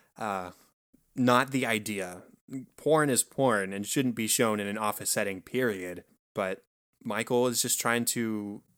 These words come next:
not offend anybody for once. And in trying not to offend anybody, he offends everybody.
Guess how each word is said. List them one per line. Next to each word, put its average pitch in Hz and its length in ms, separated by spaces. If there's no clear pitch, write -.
not 131 300
offend 139 320
anybody 110 480
for 107 200
once. 107 540
And 101 400
in 113 180
trying 120 320
not 117 220
to 117 120
offend 131 320
anybody, 98 500
he 151 240
offends 113 380
everybody. 113 540